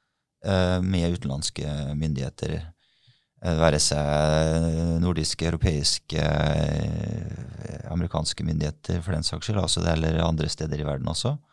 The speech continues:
Eh, og d-, dette er, blir jo forsterket av en, en globaliseringen generelt, men også den digitale utviklingen, ikke minst.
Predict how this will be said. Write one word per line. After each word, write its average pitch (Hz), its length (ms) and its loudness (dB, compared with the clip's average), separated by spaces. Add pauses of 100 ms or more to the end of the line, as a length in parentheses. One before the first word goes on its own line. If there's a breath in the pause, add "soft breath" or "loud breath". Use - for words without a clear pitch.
(1080 loud breath)
Eh, 92 320 8 (520)
og 101 120 2
d-, - 160 -6
dette 110 280 4
er, 117 200 4
blir 107 360 2
jo 76 80 -2
forsterket - 880 -4
av 78 280 -2
en, 82 220 0 (960)
en 87 240 -2
globaliseringen 80 680 -2
generelt, 117 440 0
men 113 160 2
også 92 500 0
den 90 400 -2
digitale - 760 -4
utviklingen, 98 640 2
ikke 113 220 0
minst. - 460 2